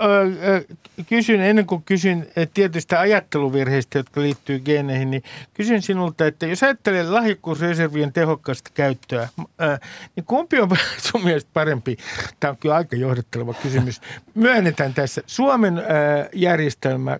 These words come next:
Speaker 1: koulujärjestelmä vai Yhdysvaltojen? Siis että, että jos me ajatellaan sitä, että lahjakkuusreservejä pitää m-,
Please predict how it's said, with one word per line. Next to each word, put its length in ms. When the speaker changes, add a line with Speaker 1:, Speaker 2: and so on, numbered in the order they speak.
Speaker 1:
koulujärjestelmä 840
vai 180
Yhdysvaltojen? 840
Siis 200
että, 380
että 340
jos 120
me 100
ajatellaan 720
sitä, 440
että 280
lahjakkuusreservejä 1040
pitää 340
m-, 120